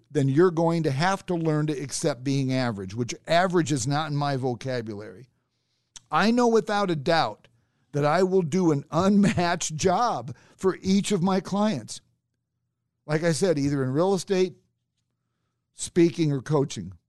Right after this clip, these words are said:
Ladies and gentlemen, if you don't feel that way about the, about yourself, why would they use you?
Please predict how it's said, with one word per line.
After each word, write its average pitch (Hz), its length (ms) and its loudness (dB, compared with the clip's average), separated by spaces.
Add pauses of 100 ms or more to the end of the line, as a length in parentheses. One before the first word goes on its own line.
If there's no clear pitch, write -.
(1300)
Ladies 170 400 4
and 131 80 0
gentlemen, 160 440 4 (360)
if 170 180 0
you 165 80 4
don't 214 240 4
feel 202 280 2
that 175 240 0
way 123 160 0
about 113 360 -6
the, 135 180 -6
about 117 380 -2
yourself, 135 480 -2
why 156 220 -2
would 285 180 0
they 233 80 0
use 196 480 4
you? 104 200 -4